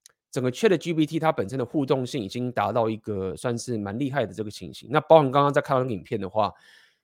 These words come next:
那它的东西也是声音跟 script 它就会讲出来，嘴型也都，都会有。那么你大家可以预期说，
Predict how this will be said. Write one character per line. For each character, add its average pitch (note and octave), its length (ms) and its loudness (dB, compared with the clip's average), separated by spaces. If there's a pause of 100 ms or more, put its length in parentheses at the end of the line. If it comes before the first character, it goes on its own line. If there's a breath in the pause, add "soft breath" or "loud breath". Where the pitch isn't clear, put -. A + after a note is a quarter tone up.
(120)
那 C#3 120 4
它 D#3+ 240 6
的 C3+ 220 6
东 C3+ 260 0
西 B2+ 200 0
也 F#2+ 80 0
是 A#2 200 -6 (960)
声 C#3 260 4
音 C3+ 180 4
跟 C3+ 240 4
script - 400 0
它 A#2+ 100 0
就 A#2+ 120 2
会 A#2+ 80 4
讲 G#2 200 -4
出 - 200 -4
来， G2+ 100 4
嘴 G#2 180 0
型 G#2 160 -6
也 F#2 120 -6
都， A#2 360 2 (540)
都 A#2 100 4
会 B2 200 2
有。 F2+ 280 -4
那 E3 100 2
么 D3 380 4 (1080)
你 B2+ 80 -2
大 F#3 120 10
家 G3 80 12
可 F#3 120 2
以 B2+ 40 0
预 E3+ 140 2
期 A#2+ 260 -2
说， A2+ 400 -2